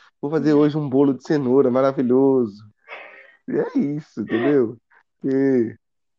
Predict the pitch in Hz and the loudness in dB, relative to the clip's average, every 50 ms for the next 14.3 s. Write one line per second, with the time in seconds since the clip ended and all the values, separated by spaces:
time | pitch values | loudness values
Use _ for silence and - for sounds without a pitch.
0 | _ _ _ _ - 143 147 160 185 190 - - 208 233 269 269 - - 202 165 | _ _ _ _ -6 -4 -2 -2 -2 -4 -6 -2 0 0 0 0 -4 -6 -6 -4
1 | 170 190 208 185 175 135 127 135 143 143 - 180 170 165 165 - 170 170 170 170 | -2 -2 0 2 4 4 4 4 4 2 2 2 0 0 2 2 2 2 2 0
2 | 175 - _ _ _ - _ - 165 175 180 180 156 180 175 180 180 185 190 190 | -2 -6 _ _ _ -8 _ 0 2 2 2 2 4 4 4 4 2 0 -2 -2
3 | - 185 180 175 - 185 180 - 202 185 165 160 175 170 180 170 156 170 170 - | -2 -6 -8 -6 -6 -8 -6 -4 -6 -4 -2 -4 -2 -2 -2 -2 -2 -4 -4 -2
4 | 175 175 - - 160 156 - - 156 151 - 156 156 156 160 - - - 175 165 | -4 -4 -2 -2 -2 -2 0 -2 -4 -2 -2 -4 -4 -4 -6 -8 -6 -2 0 2
5 | 175 175 175 - 160 160 160 156 180 175 - _ - - 185 190 - 160 156 - | 2 2 4 2 2 2 2 0 -4 -6 -8 _ -6 -6 -4 -2 -2 -2 0 2
6 | 190 196 190 170 - - - - - - - 143 151 151 - 165 151 156 151 - | 2 2 2 2 -2 -6 -8 -8 -8 -6 -4 -4 -4 -2 0 0 2 2 2 0
7 | 170 143 - - 151 143 - 156 147 - 160 143 - _ 151 151 - - 160 - | -2 -4 -2 -4 -6 -4 -4 -4 -4 -4 -6 -8 -6 _ -8 -6 -6 -8 -8 -2
8 | - 170 170 170 151 143 151 147 160 170 165 - _ _ _ _ _ _ _ - | 0 0 0 0 0 -4 -4 -4 -4 -4 -6 -10 _ _ _ _ _ _ _ -2
9 | 170 190 180 160 147 139 143 139 139 135 139 160 165 185 190 190 175 180 175 175 | 0 0 2 0 2 2 0 0 0 0 0 0 0 0 0 2 0 0 2 0
10 | 160 - - 180 175 - - 190 165 170 185 208 208 202 180 - _ - 143 139 | 0 0 -2 -4 -4 -2 -2 0 0 2 2 2 2 0 -2 -6 _ -10 -8 -6
11 | 139 127 113 107 - 127 123 _ _ _ _ _ _ _ _ - - - 151 156 | -4 -4 -6 -6 -8 -12 -16 _ _ _ _ _ _ _ _ -10 -8 -6 -4 -2
12 | 139 135 151 151 160 151 131 139 143 143 131 143 - 127 - 139 117 110 110 107 | 0 0 2 2 2 2 2 0 0 -2 -2 -4 -6 -6 -6 -4 -4 -4 -4 -4
13 | - 110 - 113 104 101 95 107 107 107 _ 117 107 117 139 147 147 127 - - | -6 -4 -4 -4 -4 -4 -6 -8 -10 -10 _ -10 -4 -2 -2 0 -2 -2 -4 -10
14 | - - 110 107 101 | -14 -12 -10 -10 -12